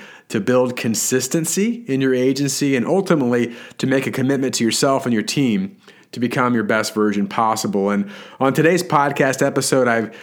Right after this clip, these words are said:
uh, titled this, "Are You an Agency Manager or Are You an Agency Leader?" And you may be thinking about that title, "Well, this podcast name is the Agent Leader Podcast.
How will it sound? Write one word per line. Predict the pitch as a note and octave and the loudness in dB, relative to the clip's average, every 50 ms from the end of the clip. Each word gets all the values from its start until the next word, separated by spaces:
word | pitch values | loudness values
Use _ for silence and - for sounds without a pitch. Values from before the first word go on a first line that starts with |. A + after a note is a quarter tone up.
| - - - | -20 -12 -6
uh, | - G#2 G#2+ G#2+ | -6 -4 -4 -4
titled | - - - D#3+ E3+ E3 D#3+ C3 | -2 0 2 2 4 4 2 2
this, | A#2+ B2 B2 A#2+ - | 2 0 0 0 -2
"Are | - A#2 B2+ | 0 0 2
You | C#3 D3 D3+ D3 | 4 4 4 2
an | C#3 C3 | 2 2
Agency | - D3 D#3+ E3+ F3 E3+ E3+ D#3+ D3+ - - E3+ E3 D3+ | 2 4 4 4 4 2 0 0 0 0 0 2 2 2
Manager | C#3+ D3+ F#3 A3+ B3 B3 B3 A#3 G3 F3 G#3+ A3 | 2 2 2 2 2 2 2 2 2 2 2 4
or | G#3 F3+ F3 E3+ | 4 4 4 4
Are | D#3+ | 4
You | D#3+ E3+ E3+ D#3+ D#3+ | 4 4 4 4 4
an | C#3+ | 4
Agency | D3 D3+ D3+ C#3+ C3+ C#3 C3 - - C#3+ C#3 C3+ C#3 - - | 4 4 2 2 2 0 0 2 2 4 4 2 2 0 -2
Leader?" | A2 A2+ A2+ A#2+ C3 C3 A#2+ F#2+ D#2 - - - - - - - - - - - | -2 0 2 4 4 4 2 2 -2 -6 -12 -20 -20 -20 -20 -20 -20 -14 -6 -2
And | A2 A#2 B2 B2 C3 C3+ | 2 2 4 4 4 4
you | C#3 C#3+ | 4 4
may | D#3 E3 | 4 4
be | D#3+ D#3+ | 4 4
thinking | D#3 D#3+ D#3 D3+ C#3+ D3 D3 | 4 4 2 2 2 4 2
about | C3+ C#3 C3+ | 4 4 2
that | C3 - | 2 0
title, | - - C3+ C#3 C#3+ D3 D3 | 0 0 2 2 2 2 2
"Well, | C3 A#2+ | 2 2
this | A#2 C3 C3 - - | 0 0 -2 -4 -4
podcast | - - - - C3 C3 C#3+ C#3+ C#3+ - C#3+ C3+ C3 B2 B2 C3 | -8 -8 -4 0 0 2 0 0 -2 -2 0 0 0 0 0 0
name | A#2+ A#2+ B2+ C3 A#2+ | 0 2 2 2 2
is | A#2 G#2 | 0 0
the | A#2 A#2 A#2+ - | 0 -2 -2 -2
Agent | A2+ A#2+ B2+ A#2 B2 G#2 F2+ | 0 0 0 0 -2 -4 -4
Leader | G2 F#2 F2+ | -4 -6 -6
Podcast. | F2 - - D#3 D#3 D3+ D3+ D3 - D3 C#3 C3 C#3 C#3 - | -6 -4 0 2 2 2 0 -2 -2 0 0 0 0 -2 -6